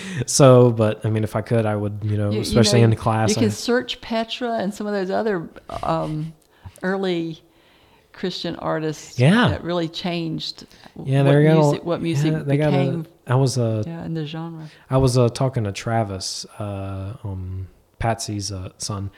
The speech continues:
Speaker 2: Right.
Speaker 1: And, uh, we were, I was t-, texting back and forth with him, and he was, you know,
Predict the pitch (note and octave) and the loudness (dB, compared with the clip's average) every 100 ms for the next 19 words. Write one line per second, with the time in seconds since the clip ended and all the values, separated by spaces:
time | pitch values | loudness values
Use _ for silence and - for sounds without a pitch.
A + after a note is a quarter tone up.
0 | - E3 F3+ E3+ G#2+ G2 G2 G#2+ A2+ G#2 | -16 -10 -6 -2 0 0 -2 -4 -4 -4
1 | G2+ G2 _ E3+ A2+ G2+ F#2+ - - - | -6 -10 _ -8 -6 -4 -8 -12 -16 -10
2 | A2 - G2+ G2+ G#2 A2 G#2+ G#2+ G2+ G2+ | -8 -6 -8 -8 -6 -6 -4 -4 -2 -2
3 | G2 G#2+ G#2 F#2 G#2 G2 G2 | 0 0 0 -2 -4 -6 -8